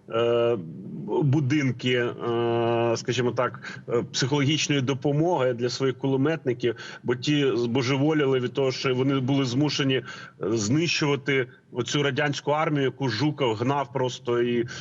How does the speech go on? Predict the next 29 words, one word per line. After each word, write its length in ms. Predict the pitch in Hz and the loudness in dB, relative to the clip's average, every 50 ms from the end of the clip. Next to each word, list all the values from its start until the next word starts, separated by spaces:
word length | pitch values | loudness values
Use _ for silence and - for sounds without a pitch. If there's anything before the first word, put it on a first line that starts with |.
| - - - | -12 -4 -2
люди 280 | 123 143 139 131 135 | 0 0 2 2 2
наступали 580 | 127 131 131 - - 135 131 - 139 135 131 123 | 0 0 0 -2 -4 -4 -2 0 0 2 0 0
по 140 | 127 131 120 | -2 -4 -4
трупах, 560 | 113 151 151 165 160 - 135 127 123 - - | -2 0 0 0 0 0 -2 -2 -2 -2 -2
і, 420 | 127 120 120 120 120 120 123 120 | 0 0 2 2 2 2 2 2
е, 400 | 120 120 120 117 120 120 120 117 117 - - - - - - | 4 4 2 2 2 2 2 0 -2 -6 -12 -18 -10 -4 -2
е, 120 | 113 117 | 0 0
в 140 | 110 107 - | 0 -2 -4
три 280 | - - 151 156 147 | -2 0 0 2 0
слоя, 720 | 131 - - - 147 147 147 143 139 131 131 120 120 123 95 104 104 | 0 -2 -2 0 2 2 2 2 2 2 2 2 0 0 -2 -4 -2
ну, 360 | 143 156 143 120 113 117 113 | -2 0 0 0 0 -2 -2
сніг 340 | 127 - - 139 170 170 131 | -2 -2 -2 0 0 0 0
сходив, 480 | - - - - 170 180 165 139 123 123 | -2 -4 -2 0 0 0 0 0 -2 -2
а 40 | 120 | -2
там 200 | - 143 135 131 | -2 -2 -4 -2
тіла 300 | - 143 123 117 107 98 | -2 -2 0 0 0 0
лежали. 420 | 98 92 87 95 92 92 92 92 98 | -2 -4 -4 -4 -4 -4 -6 -6 -6
Ну, 80 | 113 | -6
тобто, 320 | 110 - 120 - - 123 117 - - - - - | -6 -6 -6 -4 -2 -2 -2 -4 -8 -14 -10 -6
це 120 | - 151 | -2 -2
жахлива 480 | 143 147 139 - 160 156 156 147 135 127 | 0 0 0 0 0 0 2 2 0 0
ситуація, 580 | - - 147 131 - 160 170 175 170 - 139 | 0 -2 -2 -2 0 0 0 0 -2 -2 -4
це 160 | 123 - 123 | -4 -2 -4
знову-таки 520 | 110 117 113 135 147 139 131 131 123 - 131 | -4 -2 -2 -2 0 0 -2 -2 -4 -4 -4
демонструє 520 | 120 127 123 123 120 - - 135 139 127 | -2 -2 -2 -2 -2 -2 -2 0 0 0
нам, 220 | 127 135 139 139 135 | 0 0 0 -2 -4
що 240 | - - 127 117 117 - - - - - | -2 -2 -2 -2 -2 -4 -10 -14 -6 -4
Російська 400 | 120 - - 147 127 - - 123 | -2 0 0 -2 -2 -2 -4 -4
Федерація 680 | - 131 113 127 127 139 139 131 131 - 127 123 | -4 -4 -2 0 0 0 0 -2 -2 -2 -2 -2